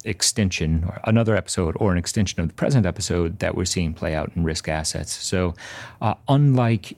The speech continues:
in the middle of two thousand and sixteen, when it was assumed that the Fed's balance sheet runoff was gonna be on autopilot until it got, until the Fed got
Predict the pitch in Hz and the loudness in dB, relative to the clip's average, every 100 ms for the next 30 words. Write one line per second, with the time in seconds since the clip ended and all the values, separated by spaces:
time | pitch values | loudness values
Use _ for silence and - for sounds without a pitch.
0 | - 120 107 104 104 98 - - - - | 0 4 6 6 4 2 -2 -12 -20 -20
1 | - - - 120 110 110 110 98 - 107 | -20 -20 -8 2 4 6 4 0 -2 0
2 | 107 101 107 98 - - 101 95 92 87 | 0 0 2 2 0 -2 0 2 2 0
3 | - - - - 110 110 131 117 98 90 | -2 -4 -4 0 2 4 2 2 2 2
4 | - 101 87 90 - 104 98 98 92 90 | 0 -2 0 -2 0 2 2 0 -2 -2
5 | - 87 - 98 90 90 - - - - | -2 -4 -2 -2 -2 -4 -6 -8 -14 -8
6 | - 95 85 - 92 98 98 90 87 107 | -2 0 0 -2 0 2 2 0 0 -4
7 | - 92 85 80 87 - 87 87 - - | -2 0 0 0 -2 0 0 -2 -4 -2
8 | 107 98 90 101 98 123 - - 95 87 | 0 0 -2 -2 -2 -2 -4 -4 0 0
9 | 87 98 90 90 90 95 87 - 90 - | 0 -2 0 -2 -4 -4 -6 -4 -6 -6
10 | - 98 95 90 104 92 95 98 87 | -8 -6 -4 -4 -4 -4 -4 -2 -2